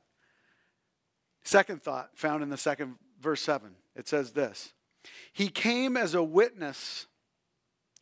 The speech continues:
to testify about the light, so that all may believe through him."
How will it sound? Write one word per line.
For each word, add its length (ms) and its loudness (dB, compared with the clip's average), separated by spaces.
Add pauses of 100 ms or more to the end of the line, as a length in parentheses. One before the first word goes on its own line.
(320)
to 120 6
testify 880 4
about 400 2
the 100 -2
light, 520 -2 (1200)
so 240 8
that 260 6
all 500 8
may 480 2
believe 920 0 (100)
through 640 4 (180)
him." 220 -6